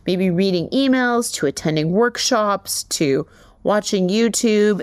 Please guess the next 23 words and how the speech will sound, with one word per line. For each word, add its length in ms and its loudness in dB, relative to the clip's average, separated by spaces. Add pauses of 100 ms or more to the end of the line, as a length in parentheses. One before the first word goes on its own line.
and 220 0
all 260 4
the 140 0
things. 520 -2
And 100 -4 (220)
I 200 0
realized 640 2 (420)
my 140 -2
brain 580 2
just 260 -2
needed 480 2
space, 800 -8
space 520 -2
and 160 -4
time 280 -2
to 120 -10
reflect 680 -6 (460)
and 140 0
just 240 -2
to 100 -10
focus 640 -2
on 260 -6
things 540 -6